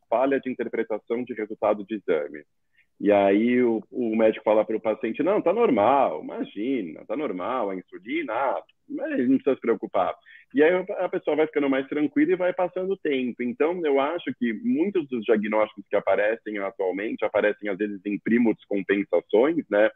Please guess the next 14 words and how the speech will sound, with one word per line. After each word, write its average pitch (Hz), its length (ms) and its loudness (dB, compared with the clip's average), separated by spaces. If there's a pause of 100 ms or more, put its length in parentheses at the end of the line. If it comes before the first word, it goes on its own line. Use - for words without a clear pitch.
(320)
Então, 98 160 2
um 95 80 -2
paciente 98 500 2
com, 95 320 0 (300)
com 98 160 2
quadros 95 280 4
exacerbados, 95 800 2
no 92 80 -4
caso 92 220 0
de 90 140 -12
D 92 160 2
M 90 160 0
dois, 110 380 4
então, 95 480 0